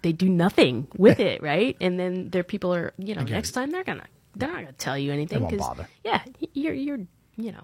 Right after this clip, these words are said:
Speaker 1: you're not gonna do anything about it. So
Speaker 2: Give it a lip service.
Speaker 1: Yeah, exactly.
Speaker 2: Yeah,
Speaker 1: So,
Speaker 2: yeah.
Speaker 1: yeah.
Speaker 2: Yeah,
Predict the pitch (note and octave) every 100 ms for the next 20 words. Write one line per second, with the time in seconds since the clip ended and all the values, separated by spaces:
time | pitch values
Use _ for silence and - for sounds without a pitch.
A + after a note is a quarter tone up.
0 | D#3+ F#3 G#3 A#3 A3+ D4+ F#4+ F#3+ C3+ C3
1 | B2+ E2 - - D#3 C#3+ C3 B2+ - -
2 | - - E4+ D5 A4+ F#3 - - F#3+ F3
3 | - - E3 _ - - D3+ C#3+ - -
4 | F3+ D#3+